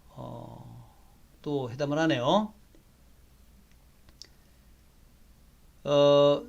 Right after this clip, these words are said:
민-, 어, 중국이 민주의 보편 모델 없다. 뭐 그런 게 있고. 그 밑에 카자흐, 어, 대통령이 원전 건설하겠다. 카자흐의 대-, 카자흐스탄, 우크라이나, 카자흐스탄, 우크라이나.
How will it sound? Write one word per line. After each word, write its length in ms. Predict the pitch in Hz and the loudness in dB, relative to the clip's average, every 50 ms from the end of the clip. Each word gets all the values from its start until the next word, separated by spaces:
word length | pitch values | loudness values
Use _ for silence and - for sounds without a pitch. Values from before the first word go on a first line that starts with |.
| - 285 311 | -18 -20 -18
민-, 720 | 269 247 214 190 208 214 220 247 196 165 190 220 233 220 190 | -14 -14 -12 -10 -10 -10 -8 -6 0 4 4 4 4 4 4
어, 260 | 170 160 160 156 156 | 4 6 6 6 4
중국이 420 | 160 202 214 202 208 185 190 170 | 4 4 4 4 4 4 4 4
민주의 440 | 151 156 160 165 160 170 202 202 190 | 4 4 4 2 4 6 6 6 6
보편 260 | - 147 127 - 165 | 4 0 -2 0 2
모델 240 | 170 170 165 180 180 | 2 2 2 0 -2
없다. 440 | 156 - - - 165 180 185 170 - - | -4 -4 -2 0 0 0 -2 -6 -14 -18
뭐 300 | - 143 123 117 120 120 - | -20 -18 -16 -16 -18 -18 -18
그런 200 | - 113 - - | -18 -16 -16 -16
게 80 | 123 | -16
있고. 520 | 117 113 - - _ - - - - - 120 113 - _ _ - - _ _ _ _ - - - - - _ - | -18 -20 -20 -20 _ -20 -20 -20 -20 -20 -20 -20 -20 _ _ -20 -20 _ _ _ _ -20 -20 -20 -20 -20 _ -6
그 80 | - | -4
밑에 260 | 156 170 170 175 180 | -4 -2 0 -2 -2
카자흐, 800 | 175 - - 202 196 208 220 214 214 214 208 202 196 180 165 160 | -2 0 0 2 6 8 10 10 12 12 12 10 8 6 6 4
어, 60 | 156 147 | 2 0
대통령이 640 | 147 143 - 170 180 180 175 170 156 156 160 160 | -2 -4 -4 -2 -2 2 4 6 8 8 8 8
원전 360 | 143 135 143 151 165 185 214 220 | 8 6 4 2 4 4 4 4
건설하겠다. 1000 | 214 180 165 170 156 143 135 135 135 135 120 113 107 104 101 104 101 101 - - _ _ - - - - - - | 4 2 2 2 2 2 0 -2 -4 -4 -4 -4 -4 -6 -10 -12 -16 -20 -20 -20 _ _ -20 -20 -20 -20 -20 -14
카자흐의 440 | - - 147 151 151 147 139 131 | -12 -8 -2 0 0 0 0 -2
대-, 120 | 123 123 120 - - - - - - - - - - - - | -6 -10 -14 -18 -20 -20 -20 -16 -12 -10 -10 -8 -10 -12 -14
카자흐스탄, 800 | - - 190 185 196 196 190 190 - - 196 196 208 220 220 - | -10 -6 -2 0 2 0 0 -2 0 4 4 4 4 4 0 -4
우크라이나, 800 | 165 - - 147 165 156 151 147 139 135 120 110 101 98 - - | -8 -8 -2 2 2 4 4 4 2 0 -2 -4 -8 -12 -18 -20
카자흐스탄, 580 | - - 143 156 160 156 151 151 - - 170 165 | -18 -12 -6 -2 -2 -2 -2 -4 -6 -6 -4 -4
우크라이나. 640 | 147 - - 139 135 123 120 117 113 110 104 - | -6 -6 -8 -8 -6 -6 -6 -8 -10 -12 -14 -16